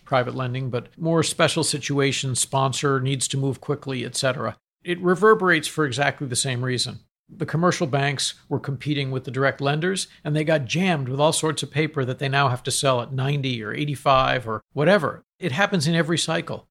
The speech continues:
They get aggressive. They want to be competitive. They don't like having someone else show up ahead of them on the league table, so they compete. And they might make a lot of money along the way, but then the last few they get stuck with. So if you're deciding to make a new loan in a special situation to someone,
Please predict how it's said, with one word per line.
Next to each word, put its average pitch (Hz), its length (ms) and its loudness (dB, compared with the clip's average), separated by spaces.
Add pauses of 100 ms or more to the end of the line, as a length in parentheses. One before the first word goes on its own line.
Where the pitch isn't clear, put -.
They 147 180 0
get 165 180 4
aggressive. 160 500 2
They 143 80 0
want 147 200 -2
to 147 40 -2
be 147 80 -4
competitive. 143 600 -2
They 123 100 -2
don't 147 160 -2
like 143 200 -2
having 135 460 -2
someone 139 300 0
else 143 140 0
show 139 180 0
up 135 220 0
ahead 139 160 0
of 131 60 -2
them 139 100 -2
on 135 80 -2
the 131 40 -2
league 123 280 -4
table, 135 340 -4
so - 140 -6
they 131 120 -4
compete. 131 460 -6 (220)
And 175 120 0
they 180 60 4
might 190 180 2
make 185 140 -4
a 180 40 -2
lot 185 200 2
of 185 60 4
money 196 240 6
along 165 260 4
the 165 100 2
way, 190 280 4
but 143 160 -8
then 175 260 0
the 165 140 -4
last 165 320 2
few 170 200 2
they 143 120 4
get 131 160 -2
stuck - 280 0
with. 113 220 -10 (380)
So 160 500 2
if - 240 -8
you're 185 300 4
deciding 165 720 2
to 147 80 -2
make 156 180 -2
a 151 60 -2
new 147 180 0
loan 151 380 0
in 135 100 -4
a 123 60 -4
special 151 360 -2
situation 151 600 -4
to 131 80 -4
someone, 143 420 -4